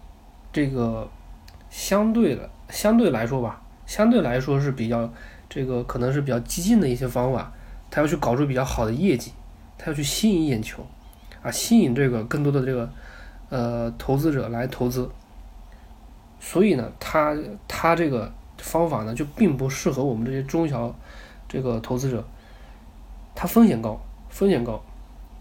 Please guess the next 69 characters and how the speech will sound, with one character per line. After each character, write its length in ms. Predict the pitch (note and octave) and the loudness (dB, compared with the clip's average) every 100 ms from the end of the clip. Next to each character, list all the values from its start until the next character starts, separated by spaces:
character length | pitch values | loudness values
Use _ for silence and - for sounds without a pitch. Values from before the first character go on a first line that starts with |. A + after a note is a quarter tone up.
| - - - - - - | -18 -18 -16 -18 -18 -14
它 180 | - D#3+ | -2 0
那 140 | E3 | 2
个 180 | C#3 A2 | 0 -2
就 80 | C3+ | -2
是 80 | C#3 | 0
我 160 | C3 | 0
们 160 | A#2+ D3 | -2 -2
这 80 | E3 | 0
些 140 | D#3+ | -2
投 240 | - D3 | -2 0
资 100 | D#3 | 0
者 120 | D#3 A#2 | 0 -2
呀， 100 | A#2 | -4
他 80 | |
血 220 | C3+ - D#3 | -2 2 2
本 120 | A#2+ | 2
无 140 | B2+ | 0
归 100 | D3 | 0
的 80 | D#3 | 0
可 140 | C#3+ | -2
能 160 | A#2+ A#2+ | -6 -6
性 200 | B2 C#3+ - - - - - | -6 -8 -10 -20 -20 -20 -12
也 160 | - A#2 | -6 -2
在 140 | C3+ | 0
加 180 | C3 A#2+ | -2 -4
大， 160 | B2 - - - | -10 -14 -20 -12
也 140 | B2 | -6
在 100 | A#2+ | -4
加 160 | B2+ A2+ | -4 -4
大 180 | A2 - - - - | -6 -10 -16 -16 -12
啊。 100 | A#2+ | -6
虽 200 | - F3+ | 4 4
然 200 | D3 D3 | 4 0
说， 280 | D#3 D#3 D#3 - - - - - - | 0 0 -2 -16 -20 -20 -20 -20 -10
呃， 280 | C#3 B2+ B2 | -4 -2 0
你 100 | C#3 | -2
可 140 | C#3 | -2
能 100 | C3 | -2
看 180 | C#3+ D#3+ | -2 -2
它 100 | C#3+ | -2
收 220 | C#3 D#3+ | 0 0
益 140 | E3 C#3 | 0 0
高， 180 | A2 - | -4 -6
但 80 | C#3+ | -4
是 80 | C#3+ | -2
它 100 | C#3+ | -2
并 320 | C#3 - F3+ | -2 2 2
不 80 | D3 | 2
一 100 | B2+ | 0
定 140 | D3+ | 0
就 100 | C#3+ | 2
是 80 | C3 | 0
最 180 | C3 F3 | 0 0
好 140 | B2 | 0
的 80 | A#2+ | -4
选 160 | A#2+ A2+ | -4 -8
择 60 | - - - - | -12 -18 -20 -12
啊， 100 | B2 A#2 | -6 0
并 180 | E3 | 0
不 80 | C#3 | 2
一 60 | C3+ | 2
定 100 | D#3 | 2
就 80 | C3+ | 2
是 80 | |
最 100 | A#2+ | 0
好 80 | A#2 | -2
的 60 | G#2 | -4
选 160 | G#2+ | -6
择。 60 | A#2 | -12